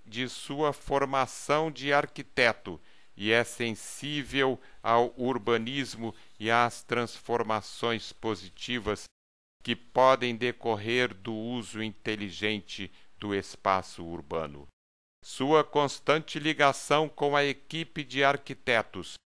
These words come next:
que transformou Barcelona de uma cidade decadente numa vitrine europeia, é prova disso. O Rio, caso seus governantes tenham visão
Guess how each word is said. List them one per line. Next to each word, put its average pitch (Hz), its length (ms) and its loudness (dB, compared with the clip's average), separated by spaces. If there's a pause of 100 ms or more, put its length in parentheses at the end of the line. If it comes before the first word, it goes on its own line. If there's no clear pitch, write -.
(260)
que 117 140 -4
transformou 139 1400 0
Barcelona 123 1120 2 (600)
de 117 140 -2
uma 151 320 2
cidade 135 680 2
decadente 135 1000 -2 (420)
numa 120 280 2
vitrine 131 920 -2 (100)
europeia, 131 880 0 (420)
é 123 360 2 (240)
prova 110 440 4
disso. 82 600 -12 (360)
O 101 140 -6
Rio, 120 560 -2 (320)
caso 135 580 4
seus 127 500 -2
governantes 120 1040 -2
tenham 123 540 0
visão 113 600 0